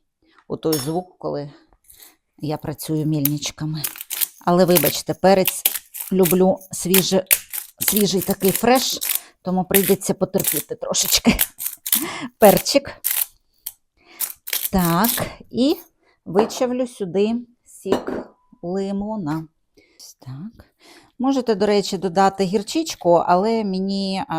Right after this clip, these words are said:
вона тут трішки зайва в, е, саме в цьому салаті щіточка, тому тут я її додавати не буду. Ще можна додати мед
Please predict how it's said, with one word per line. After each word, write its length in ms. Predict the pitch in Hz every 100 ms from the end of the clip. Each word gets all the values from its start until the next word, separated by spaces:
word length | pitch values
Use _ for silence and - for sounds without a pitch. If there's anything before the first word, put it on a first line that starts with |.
| 160 156 151 156
вона 320 | 151 170 165 170
тут 180 | 175
трішки 400 | - 170 - -
зайва 520 | 151 156 147 135 135 131 _
в, 80 | -
е, 500 | 143 143 - - - 139 _ - _
саме 280 | - 175 160
в 60 | 160
цьому 360 | - 165 123
салаті 720 | - 156 139 127 _ - -
щіточка, 640 | 139 - 226 - - - 147 _ _ - _ -
тому 320 | 156 160 160 _ -
тут 200 | 233 170
я 80 |
її 120 | 156 156
додавати 640 | 139 139 151 156 - 151 - -
не 400 | 202 226 247 247
буду. 600 | 180 180 196 151 156 147 _ - -
Ще 200 | - 208
можна 260 | 190 185
додати 440 | 180 180 180 180 190
мед 320 | 226 302